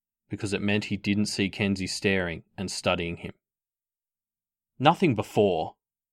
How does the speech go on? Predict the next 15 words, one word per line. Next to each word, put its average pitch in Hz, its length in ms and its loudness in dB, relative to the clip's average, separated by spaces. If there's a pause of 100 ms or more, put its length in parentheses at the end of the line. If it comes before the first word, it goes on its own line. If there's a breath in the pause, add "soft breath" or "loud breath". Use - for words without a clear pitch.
(140)
Chris 85 260 -6
said, 85 400 -6 (480)
shrugging. 87 560 -4 (720)
He 113 140 0
wouldn't 139 320 6
tell 107 220 4
them 87 200 -4
about 85 280 0
the 98 60 -6
bonfire, - 680 -4 (580)
the 101 160 -2
bugs, 80 560 -2 (460)
the 104 80 -2
quarantine 90 720 0
crew. 76 340 -8